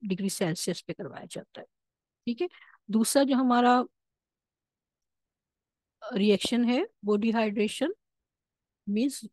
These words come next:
loss of electron है। ये दूसरा, ये जो, जो example है वो हम alcohol को लेते हैं और वो हम करते हैं किसकी presence में, sulfuric acid की presence में, क्योंकि sulfuric acid के अंदर भी dehydration की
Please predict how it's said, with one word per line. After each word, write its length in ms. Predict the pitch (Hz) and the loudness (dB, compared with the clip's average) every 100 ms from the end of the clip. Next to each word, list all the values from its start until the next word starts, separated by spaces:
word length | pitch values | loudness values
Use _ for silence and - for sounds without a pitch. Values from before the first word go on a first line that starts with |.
| 190 | -2
loss 280 | 185 185 214 | -2 -2 -2
of 60 | |
electron 440 | 240 233 233 226 247 | -2 -2 0 -2 2
है। 100 | 277 | 2
ये 60 | |
दूसरा, 320 | 208 208 - | 2 0 2
ये 180 | 247 226 | 4 2
जो, 180 | 208 226 | 0 -2
जो 440 | 202 196 - 208 | -4 -10 -6 0
example 560 | 208 208 208 190 202 226 | 0 0 2 2 2 0
है 80 | 220 | 2
वो 120 | 214 | 0
हम 160 | 233 269 - - - | 0 -2 -8 -14 -2
alcohol 460 | 202 196 196 208 | -2 0 0 0
को 300 | 208 226 220 | 2 4 4
लेते 440 | 214 180 180 180 202 | 4 4 2 2 0
हैं 160 | 233 | 0
और 160 | 240 214 | -2 -2
वो 140 | 190 | -2
हम 160 | 202 208 | -2 -2
करते 320 | 208 190 - | -4 -6 -4
हैं 180 | 202 277 - - - 196 | -4 -4 -6 -18 -8 -4
किसकी 260 | - - 233 | -2 -2 -2
presence 360 | - 220 208 220 | 0 0 0 -2
में, 140 | 247 | -2
sulfuric 540 | 285 196 190 - 190 185 | -2 -4 -4 -4 -4 -4
acid 260 | 185 - 185 | -6 -6 -8
की 80 | 202 | -8
presence 500 | 175 165 165 160 - | -6 -6 -6 -10 -10
में, 120 | 190 196 | -10 -12
क्योंकि 500 | - - _ - 226 | -16 -20 _ 0 2
sulfuric 480 | 226 214 240 254 | 2 0 0 0
acid 240 | 247 226 233 | 0 0 0
के 100 | 233 | 2
अंदर 240 | 226 220 | 2 0
भी 160 | 208 226 | 0 0
dehydration 600 | 208 196 190 190 190 202 | 0 0 0 -2 -2 -4
की 220 | - 226 | -4 -4